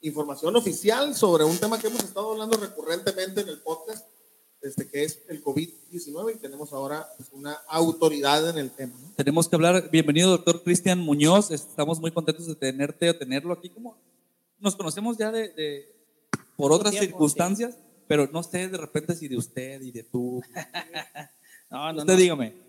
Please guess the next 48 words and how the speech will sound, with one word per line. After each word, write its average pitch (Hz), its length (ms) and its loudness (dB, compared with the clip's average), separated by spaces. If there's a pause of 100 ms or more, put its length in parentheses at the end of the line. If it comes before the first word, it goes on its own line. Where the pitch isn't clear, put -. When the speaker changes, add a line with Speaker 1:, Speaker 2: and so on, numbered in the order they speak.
Speaker 2:
No, 214 120 4
le 226 60 4
voy 233 120 10
a - 20 8
hablar 269 180 6
de 247 60 4
usted. 127 260 -6 (140)
<laughs> - 420 -10
¿Cómo 202 160 6
está, 196 180 4
doctor? 160 360 4
Speaker 3:
No, 220 180 -4
muy 233 140 -10
bien, 208 180 -10
muy 202 100 -10
bien. 185 160 -8
Gracias 185 300 -8
por 170 140 -16
la 165 60 -16
invitación 160 640 -16 (300)
para 139 240 -20
ambos. 196 380 -18 (400)
Es 156 120 -18
un 165 100 -18
placer 165 300 -10
estar 156 240 -10
aquí 170 280 -12
como 175 180 -14
autoridad 147 560 -10 (380)
y 151 100 -16
como 151 220 -10
amigos, 185 280 -4
pues 180 140 -20
ahí 165 120 -8
coincidimos 175 480 -10
un 165 100 -20
poquito - 320 -20
en 170 60 -18
el 160 60 -20
tema 165 200 -12
del 151 80 -16
fútbol. 170 360 -8 (540)
Ahí 165 140 -8
intentábamos 190 500 -8
jugar 160 220 -8
fútbol, 156 280 -8
Speaker 2:
Juan, 139 140 6
Speaker 3:
pero 147 180 -14